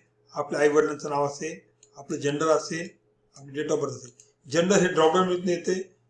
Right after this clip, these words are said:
आपण जेव्हा ड्रॉपडाऊन मेनूमधनं जेंडर घेतो, मेल आपण जेंडर सिलेक्ट करतो, परंतु कधी ते चुकून आपल्याकडे ते मेलचं फिमेल होऊ शकते, फिमेलचं मेल होऊ शकते, अशा चुका विद्यार्थ्यांकडे झालेल्या आहेत, त्या चुका आपण टाळायचा प्रयत्न करावा. त्याच्यात आपण बारावी कुठून पास केले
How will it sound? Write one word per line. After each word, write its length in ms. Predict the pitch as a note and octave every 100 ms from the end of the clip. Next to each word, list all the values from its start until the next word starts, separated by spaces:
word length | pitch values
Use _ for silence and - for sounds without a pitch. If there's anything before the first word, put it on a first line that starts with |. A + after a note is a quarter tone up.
| _
आपण 240 | - F3 D#3+
जेव्हा 180 | E3+ E3
ड्रॉपडाऊन 360 | D#3+ E3 F3+ E3+
मेनूमधनं 360 | E3+ E3+ E3 -
जेंडर 260 | F3+ D#3
घेतो, 320 | D#3 D#3+ D#3+ D#3 _ _ -
मेल 300 | C#3 F3 G#3+
आपण 240 | F#3+ - F3+
जेंडर 220 | F3+ E3+
सिलेक्ट 280 | E3+ E3+ -
करतो, 260 | D3+ E3+ - _ _ -
परंतु 220 | D#3+ E3+
कधी 240 | F3 D#3+ F#3
ते 160 | F#3+ -
चुकून 280 | F3+ G3
आपल्याकडे 360 | F3+ E3+ E3+ E3+
ते 140 | -
मेलचं 300 | E3 E3 - -
फिमेल 260 | D3+ D#3 D#3+
होऊ 140 | B2 F#3
शकते, 340 | F3 - - D#3+ - _ _ _
फिमेलचं 340 | C#3+ D3+ D#3 D#3
मेल 100 | D#3+
होऊ 100 | D3+
शकते, 300 | - - D#3 _ _ -
अशा 160 | D3+
चुका 160 | D#3+ E3
विद्यार्थ्यांकडे 540 | D3+ D3+ D#3+ D#3 D#3+
झालेल्या 320 | C#3+ D#3+ F#3 D#3
आहेत, 160 | D#3+ - _ _ -
त्या 100 | D3
चुका 160 | D3 D3
आपण 180 | D#3+
टाळायचा 360 | - C#3+ D3 D3+
प्रयत्न 240 | C#3 C3+
करावा. 180 | B2+ B2+ - _ _ _
त्याच्यात 200 | E3 E3
आपण 160 | E3+ F3
बारावी 280 | D#3+ E3 F3+
कुठून 180 | E3+ E3+
पास 220 | E3+ -
केले 260 | E3+ E3+